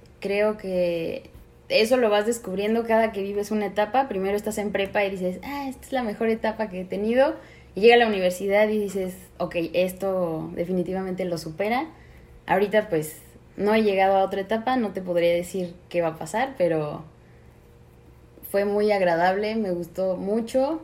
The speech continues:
Sí la sufrí, creo que todos pasamos también por eso, sufrimos un poco en el trayecto, pero,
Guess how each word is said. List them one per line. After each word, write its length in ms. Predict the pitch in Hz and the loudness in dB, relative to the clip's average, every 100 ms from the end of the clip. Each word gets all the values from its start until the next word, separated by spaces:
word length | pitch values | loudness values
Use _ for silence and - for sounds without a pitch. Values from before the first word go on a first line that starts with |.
| - - | -12 -20
Sí 180 | - 269 | -4 2
la 160 | 320 320 | 4 2
sufrí, 540 | 190 - 202 254 311 - - - - | 0 -4 -2 -2 -6 -12 -20 -20 -6
creo 160 | 202 208 | -2 0
que 200 | 220 214 - - | -2 -4 -10 -8
todos 280 | 208 214 214 | -4 -4 -2
pasamos 400 | 180 185 190 185 | -4 -2 -4 -4
también 320 | 185 175 175 | -4 -4 -4
por 160 | 170 | 0
eso, 340 | 175 180 214 233 | 0 0 -4 -6
sufrimos 500 | 185 160 180 190 180 | -10 -8 -6 -6 -6
un 140 | 180 | -6
poco 460 | 180 175 175 165 156 156 | -6 -6 -4 -4 -6 -8
en 180 | 160 165 | -6 -4
el 120 | 156 | -4
trayecto, 640 | 160 160 170 180 - 269 - - - - - | 0 0 -2 -6 -6 -6 -8 -20 -20 -20 -12
pero, 720 | - 170 165 160 156 151 156 | -2 0 0 -2 -4 -6 -8